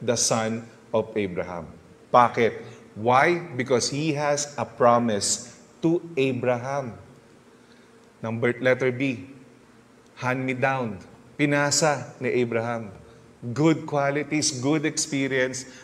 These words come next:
God protected Isaac, son of Abraham. Si Is-, si Isaac naman, nagkaroon ng anak. Si Esau at saka si Jacob.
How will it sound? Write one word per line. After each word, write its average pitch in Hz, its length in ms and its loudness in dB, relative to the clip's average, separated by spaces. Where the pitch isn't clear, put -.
God 165 400 2
protected 156 560 0
Isaac, 143 560 2
son 139 240 0
of 131 160 -2
Abraham. 143 560 0
Si - 320 -2
Is-, 180 400 4
si 185 240 0
Isaac 196 480 6
naman, 151 560 0
nagkaroon 160 640 4
ng 165 220 -2
anak. 208 400 2
Si - 240 0
Esau 156 480 4
at 156 160 -2
saka 190 160 2
si 190 160 4
Jacob. 175 720 4